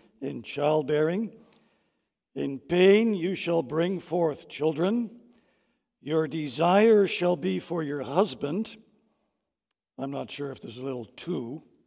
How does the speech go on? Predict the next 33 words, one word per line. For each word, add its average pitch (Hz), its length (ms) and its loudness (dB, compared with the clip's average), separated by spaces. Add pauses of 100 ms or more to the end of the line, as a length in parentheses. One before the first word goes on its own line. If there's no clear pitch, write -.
(140)
behind 120 480 -8
four 151 400 -2
there. 131 380 -6 (1300)
In 110 100 -12
my 139 180 -6
Bible, 131 380 -4
there's 120 220 -10
a 113 80 -14
footnote, 131 640 -6
and 117 120 -10
it 117 120 -14
says 131 340 -10
"against." 110 840 -8
So 123 260 -14
I'm 143 160 -10
gonna 139 200 -12
follow 151 360 -6
that. 156 240 -8 (1400)
And 127 160 -10
the 123 100 -12
newer 151 320 -8
versions 131 500 -10
of 113 100 -14
the 123 80 -12
E 127 180 -12
S 123 140 -12
V 123 320 -16
actually 123 380 -12
have 120 260 -10
that 117 160 -14
in 107 120 -18
the 104 100 -20
text. - 480 -20